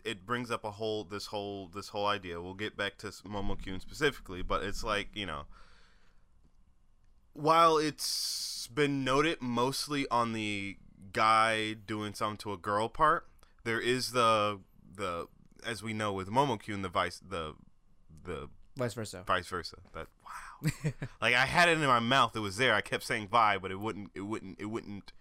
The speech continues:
Speaker 2: Wouldn't do.
Speaker 1: I couldn't do. I, I lost my way. <laughs>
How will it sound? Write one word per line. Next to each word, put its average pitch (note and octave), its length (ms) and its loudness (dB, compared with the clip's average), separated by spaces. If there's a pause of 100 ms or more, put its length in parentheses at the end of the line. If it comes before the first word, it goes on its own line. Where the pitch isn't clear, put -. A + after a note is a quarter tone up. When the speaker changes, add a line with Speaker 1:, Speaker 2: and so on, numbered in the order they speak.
Speaker 2:
Wouldn't C3+ 260 0
do. A2+ 280 0 (100)
Speaker 1:
I G2 80 -8
couldn't A2+ 340 -6
do. G#2 360 -6 (680)
I, G2 120 -4 (140)
I G#2+ 120 4
lost G#2+ 380 0
my F#2+ 180 -2
way. F2 300 -6 (360)
<laughs> - 40 -14